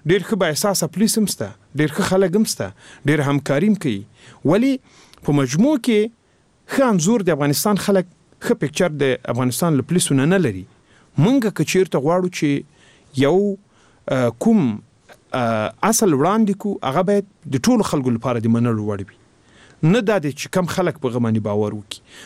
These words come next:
موږ په هره برخه کې یو ژمنه اخیستې ده. پولیسو کې موږ د کورنیو چارو د وزارت په چوکاټ کې موږ له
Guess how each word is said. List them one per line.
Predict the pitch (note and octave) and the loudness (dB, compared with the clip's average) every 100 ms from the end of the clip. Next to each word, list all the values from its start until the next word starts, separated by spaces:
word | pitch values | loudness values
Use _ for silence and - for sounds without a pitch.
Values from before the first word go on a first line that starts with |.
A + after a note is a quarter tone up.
| - - | -8 0
موږ | F3+ A3 F#3+ | 2 2 0
په | E3 | 0
هره | A#3 G#3+ | 2 2
برخه | E3 A#3+ G3 | 0 -2 -4
کې | E3+ | -2
یو | D3+ C3 | 0 0
ژمنه | A#2 C3+ D3 | 0 -2 -2
اخیستې | A2+ B2+ - | -4 -8 -10
ده. | A2+ | -6
پولیسو | - G#3 A#3 - | 0 0 0 0
کې | G3+ | 2
موږ | G3 A#3 A3 G#3+ - - - - | 2 2 0 -2 -8 -20 -16 -6
د | C3+ D3 | -2 2
کورنیو | D3 A3 B3 - | 2 4 2 0
چارو | E3+ | 0
د | D3+ | 0
وزارت | D3 C#3+ F3 | 2 0 0
په | - | -2
چوکاټ | G#2+ B2+ F3+ E3+ - | -2 -2 -2 -2 -2
کې | D3 - - E3+ | -4 -6 -4 0
موږ | A#3+ F#3+ | 2 2
له | C3+ | 0